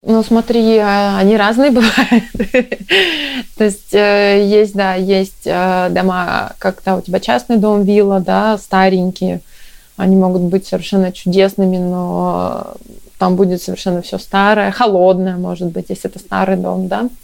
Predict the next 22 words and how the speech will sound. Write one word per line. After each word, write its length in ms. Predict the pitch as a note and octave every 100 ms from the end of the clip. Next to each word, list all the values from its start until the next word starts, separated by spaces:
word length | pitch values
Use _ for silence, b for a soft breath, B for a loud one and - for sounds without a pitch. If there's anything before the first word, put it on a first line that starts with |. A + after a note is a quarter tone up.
| B B B B B -
А 340 | F#3+ F#3+ G3 G3
если 300 | G3+ G#3+ B3+
это 120 | G#3+
новые 360 | G#3 A3+ A#3+
дома, 600 | G#3 G#3 G3 F#3+ F#3 F#3 - _ -
это 320 | F#3+ F#3+ F#3+ F#3 -
более, 1160 | F#3 F3+ F3+ F#3 F#3+ F#3 F#3 F3+ F3+ F3+ F3+ F#3+ - - - - - - - -
я 60 |
бы 40 | F#3
так 160 | F#3+
сказала, 580 | - G3+ G3 G3 F#3+ F#3+ - - -
простые 800 | G#3+ G3+ - - G#3 G3 F#3+ G3 G3 -
по, 540 | F#3 F3+ F3+ F3+ - -
простые 360 | - G#3 A3 G3+
внешне. 520 | G3 B3 F#4+ E4 F4 - -
Весь 280 | B3+ C4 -
шведский 440 | - A#3 A#3 A3+
интерьер 640 | G#3+ G#3 G3+ G#3 A3+ E4+ F#4+ B -
внутри 560 | A#3+ A#3+ A#3 A#3 A3+
объединяет 680 | A3+ G3 G3 G3 G3 G#3+ G3+
белые 380 | F#3+ A3 G#3+ G3
стены. 480 | - A3+ D4 F#4